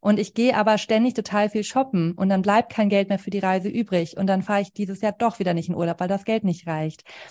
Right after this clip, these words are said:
Oder sei das, ich wünsche mir eine erfüllte, glückliche Partnerschaft und dann lande ich doch wieder <laughs> bei Tinder auf den Männern, die eigentlich da stehen haben, dass sie keine Beziehung suchen und bleib dann in einer On-Off-Sache ein paar Monate.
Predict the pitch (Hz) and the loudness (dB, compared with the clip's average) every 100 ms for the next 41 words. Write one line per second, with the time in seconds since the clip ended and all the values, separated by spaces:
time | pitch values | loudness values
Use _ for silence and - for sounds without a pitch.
0 | - _ - 214 208 208 208 208 175 214 | -20 _ 0 4 4 4 2 -2 -2 -2
1 | 220 202 190 226 214 190 202 190 190 208 | 0 0 0 0 0 0 -4 -4 -6 -2
2 | 262 226 190 185 202 - - - - - | 0 0 0 0 -2 -4 -20 -20 -20 -6
3 | - 202 208 202 214 214 226 285 208 180 | 2 4 4 4 2 4 2 4 2 4
4 | 175 233 330 - - 175 196 202 196 - | 4 4 0 -6 -8 0 4 4 4 -2
5 | - 254 226 220 185 220 202 208 208 202 | -6 0 4 6 4 2 2 2 2 2
6 | 165 196 190 190 190 196 190 185 185 185 | 0 0 0 -2 0 0 2 2 -2 -4
7 | 190 190 180 180 233 233 185 170 165 165 | -4 -2 -2 -4 0 2 2 2 2 0
8 | 165 - - - 185 185 180 185 202 196 | -2 -8 -20 -4 2 2 4 4 4 4
9 | 190 185 190 180 - 185 208 277 - 175 | 2 2 2 2 0 0 0 0 0 0
10 | 175 170 180 165 165 160 160 - 156 | 0 0 0 0 2 0 -2 -2 -4